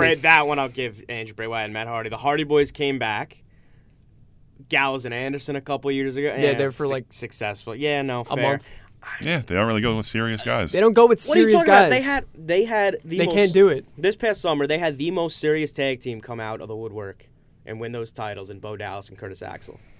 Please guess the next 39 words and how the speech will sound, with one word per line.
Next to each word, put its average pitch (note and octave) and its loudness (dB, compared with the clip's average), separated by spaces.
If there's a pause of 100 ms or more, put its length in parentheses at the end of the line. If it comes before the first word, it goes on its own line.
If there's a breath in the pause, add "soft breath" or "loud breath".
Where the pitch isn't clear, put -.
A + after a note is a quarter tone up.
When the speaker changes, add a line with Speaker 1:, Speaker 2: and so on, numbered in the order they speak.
(480 soft breath)
Speaker 2:
There D#3 0
you F#3+ 4
go. C4 6
That's D#3+ -2
a F3+ 0 (340)
point G#3+ 6
Speaker 3:
Then A3 6
you - 10
go G#2 10
to - 6
Speaker 2:
taken. B2 6
Speaker 3:
SmackDown. G#2 8
The G2+ 4
Usos, A2 4
like, F#2 -2
the G2 -4
best F#2 0
guys. G2 4
They're G#2+ -6
serious. G2 -4
And F2 -16
Speaker 1:
Yeah, F#3+ 2
well, F3 -2
and F3+ -4
that's, E3+ -4
and D#3+ -8
you E3 -4
know E3 -2
what? F3 -2
It's D#3 -12
real D3 -2
funny G3+ -2
because C#3 -4 (640)
the C3+ -6
Usos' D#3+ -2
whole D3 0
career C#3 0
on C3 -2
Raw, C#3 0